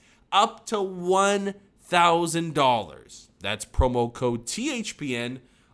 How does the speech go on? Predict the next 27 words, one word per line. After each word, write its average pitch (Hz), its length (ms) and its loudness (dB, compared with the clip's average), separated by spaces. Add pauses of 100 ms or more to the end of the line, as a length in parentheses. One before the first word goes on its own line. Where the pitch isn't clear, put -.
(160)
only 185 380 2
at 107 100 -2
DraftKings 110 580 -4
Sportsbook. - 600 -4 (440)
Minimum 123 400 0
age 143 280 0
and 113 120 -4
eligibility 127 680 -2
restrictions 113 560 -6
apply. 110 520 -2 (360)
See 202 220 -8
show 185 260 0
notes 107 340 -4
for - 180 -10
more 90 220 -8
details. 92 800 -10 (1040)
So 147 120 0
before 185 280 4
we 233 100 2
look 190 140 -4
ahead 180 380 2
to 202 60 -6
the 160 100 -2
rest 160 220 -2
of 147 60 -8
the 131 80 -10
draft 147 680 -2